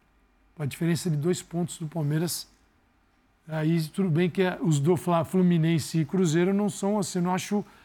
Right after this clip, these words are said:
uma sequência tranquila, fácil, mas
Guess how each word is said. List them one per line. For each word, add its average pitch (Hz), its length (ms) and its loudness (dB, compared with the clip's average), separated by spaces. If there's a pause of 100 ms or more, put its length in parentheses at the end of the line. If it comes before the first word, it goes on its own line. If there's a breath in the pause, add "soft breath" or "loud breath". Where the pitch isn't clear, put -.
(260 loud breath)
uma 175 160 4
sequência 190 520 0
tranquila, 190 720 2 (140)
fácil, - 500 0 (440 soft breath)
mas 160 680 2